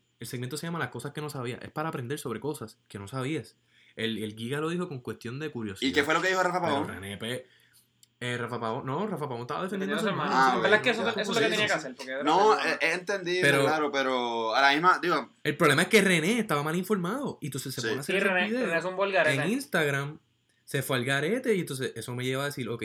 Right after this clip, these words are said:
Speaker 1: pues René, si tú me estás mintiendo de esto, ¿cuántas veces en el pasado tú me has mentido sin yo saber? En temas que yo no estoy informado.
Speaker 2: Básicamente.
Speaker 3: Ok,
Speaker 1: ¿Entiendes?
Speaker 3: sí, sí.
Speaker 1: Y es como que esa duda que me tiró para el lado.
Speaker 2: Sí.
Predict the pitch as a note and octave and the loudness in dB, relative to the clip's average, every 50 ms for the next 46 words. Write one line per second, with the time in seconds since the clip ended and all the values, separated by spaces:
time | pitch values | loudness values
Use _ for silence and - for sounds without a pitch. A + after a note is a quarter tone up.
0 | G#2+ G#2 A2 G#2 - G#2 G#2+ A#2+ B2 B2+ A#2+ A2 G#2+ - - A2 B2+ C3+ C3 C#3 | -8 -8 -10 -10 -10 -10 -10 -10 -10 -10 -10 -10 -10 -10 -10 -10 -10 -10 -8 -8
1 | C#3 C#3 C#3+ D3 E3 E3+ D#3 C3 A#2+ G#2+ - B2 B2 B2+ - C#3+ C3+ C#3+ C3+ - | -8 -6 -6 -6 -6 -6 -8 -8 -8 -8 -10 -8 -8 -8 -6 -8 -8 -8 -8 -8
2 | C#3 D3 E3 D#3+ C#3 B2 B2 C3 C3 B2 B2 A2+ G#2+ G#2 F#2+ - - G#2+ G#2 A2 | -8 -8 -8 -8 -8 -8 -6 -6 -8 -8 -6 -6 -6 -6 -6 -8 -10 -10 -10 -8
3 | G#2 - B2+ A2+ G#2 G2 G2+ _ - G#2+ G#2+ G#2+ A#2 C3+ D3 - C#3 A#2+ A#2 C3 | -6 -4 -4 -4 -6 -8 -10 _ -14 -10 -8 -4 -4 -4 -4 -4 -4 -4 -6 -6
4 | - C3+ C3 B2+ - B2 A2+ A2 G2 G2 G2 F#2+ G#2 G#2+ G#2+ A#2+ A#2 A2 A2+ A2 | -6 -6 -6 -6 -6 -6 -6 -6 -6 -8 -6 -4 -4 -4 -4 -4 -4 -2 -2 -2
5 | - D#3 D3+ C#3+ - E3+ C#3 B2+ C#3+ C3 C#3 C3+ - - - E3 D#3 C#3+ C#3 - | -2 0 2 2 2 0 0 -2 -6 -8 -8 -10 -10 -8 -8 -6 -6 -4 -4 -4
6 | E3 D#3+ E3+ F#3+ G3+ G3+ F#3 E3 C#3 C3+ B2+ B2 B2 A#2+ A2+ A#2 - C#3 C3 A#2+ | -2 -2 0 0 0 0 0 0 0 0 -2 -4 -4 -4 -4 -2 -2 -2 0 -2
7 | A2 G#2 G2+ G2+ F#2+ | -2 -4 -4 -4 -6